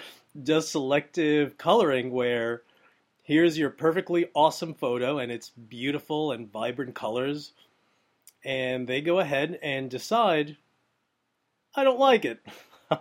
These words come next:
gonna make the whole photo black and white, uh, except the flowers.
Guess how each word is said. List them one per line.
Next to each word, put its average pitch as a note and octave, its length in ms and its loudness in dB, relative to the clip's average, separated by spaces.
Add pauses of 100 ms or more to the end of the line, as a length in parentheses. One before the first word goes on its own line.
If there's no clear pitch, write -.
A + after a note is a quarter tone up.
gonna G#3 140 -4
make G3+ 180 -2
the C#3 140 -6
whole F3+ 160 -4
photo E3+ 340 0
black C#3 240 -4
and E3 80 -8
white, C3 300 -6 (800)
uh, E3 220 2 (100)
except A#3 500 -4 (140)
the E3 200 -2
flowers. A#2 1040 -4